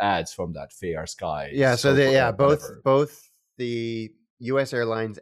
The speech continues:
Speaker 2: and their unions have launched separate campaigns about fairness in the sky or whatever, and it is sh-, it, they've put together campaign sites and ads, and, and they're pushing the ads hard in the U S, and of course, it's the schmaltz that you would expect from a political,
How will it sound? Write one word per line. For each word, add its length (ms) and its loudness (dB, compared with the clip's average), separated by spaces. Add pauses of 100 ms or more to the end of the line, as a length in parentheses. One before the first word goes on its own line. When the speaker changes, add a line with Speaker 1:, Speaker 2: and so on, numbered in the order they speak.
Speaker 2:
and 360 -6
their 160 0
unions 480 -6
have 220 -10
launched 300 -6
separate 280 -8
campaigns 500 -8
about 300 -2 (220)
fairness 340 -4
in 60 -8
the 80 -8
sky 280 -4
or 100 0
whatever, 380 -4
and 320 -4
it 220 0
is 140 0
sh-, 200 -8 (140)
it, 220 -4
they've 200 4
put 160 2
together 520 6 (880)
campaign 420 0
sites 400 0
and 100 0
ads, 400 -2
and, 200 -10 (120)
and 160 -4
they're 200 4 (240)
pushing 340 2
the 140 2
ads 300 2
hard 480 2
in 100 0
the 80 -4
U 200 2
S, 220 0
and 100 -6
of 100 -12
course, 240 -6
it's 200 -12
the 100 -10
schmaltz 480 -6
that 140 -8
you 100 -6
would 100 -6
expect 400 -8
from 160 -10
a 80 -8
political, 560 -6